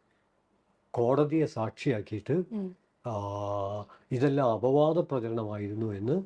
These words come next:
Speaker 1: ഇന്ത്യയുടെ ആദരണീയനായ പ്രധാനമന്ത്രി പറയുന്നത്.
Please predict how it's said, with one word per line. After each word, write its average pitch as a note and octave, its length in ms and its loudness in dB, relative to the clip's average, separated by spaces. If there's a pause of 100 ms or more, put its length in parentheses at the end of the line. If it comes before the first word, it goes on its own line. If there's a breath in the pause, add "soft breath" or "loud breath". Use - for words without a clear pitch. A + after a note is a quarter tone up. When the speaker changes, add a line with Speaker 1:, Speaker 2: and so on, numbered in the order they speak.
(420)
Speaker 1:
ഇന്ത്യയുടെ A2+ 320 0
ആദരണീയനായ A2 680 -2
പ്രധാനമന്ത്രി G#2 540 -4
പറയുന്നത്. G2 480 -6